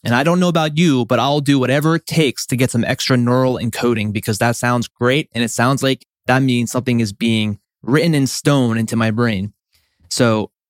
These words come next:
we do want that. That's for sure. Now, I'm almost ready to explain what to do, but I wanted to add one more thing. I'm going to explain exactly how I set up my budget. It might seem overwhelming to go from spending mindlessly and not budgeting at all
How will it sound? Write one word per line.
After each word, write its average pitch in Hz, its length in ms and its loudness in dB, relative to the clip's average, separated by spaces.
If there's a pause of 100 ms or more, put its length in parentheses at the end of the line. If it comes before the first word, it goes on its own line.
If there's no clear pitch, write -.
(140)
we 135 160 4
do 131 120 2
want 101 220 -2
that. - 200 -8 (460)
That's 123 200 0
for 101 100 -4
sure. - 300 -4 (400)
Now, 139 260 2 (140)
I'm 135 100 2
almost 160 280 0
ready 165 160 2
to 151 100 -2
explain 143 320 0
what 139 120 -2
to 135 60 -2
do, 120 320 2 (320)
but 120 100 0
I 123 40 4
wanted 139 300 0
to 147 120 -2
add 127 220 0
one 120 160 0
more 113 160 -2
thing. 110 360 -2 (480)
I'm 127 180 4
going 151 240 2
to 170 100 2
explain 147 480 0
exactly 135 540 0
how 139 200 0
I 139 140 -2
set 131 180 -6
up 131 220 -2
my 120 320 0
budget. 104 340 -4 (240)
It - 80 -4
might 156 200 2
seem 165 180 2
overwhelming 139 560 0
to 123 80 0
go 127 160 0
from 120 180 -2
spending 127 560 0
mindlessly 131 680 0 (340)
and 107 100 0
not 120 220 0
budgeting 123 320 2
at 113 80 0
all 113 280 0